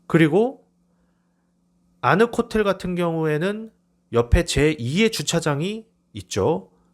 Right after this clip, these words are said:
그런데 이 모텔은 거기에 있는 주차장이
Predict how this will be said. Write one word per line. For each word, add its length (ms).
그런데 520
이 160
모텔은 960
거기에 300
있는 440
주차장이 680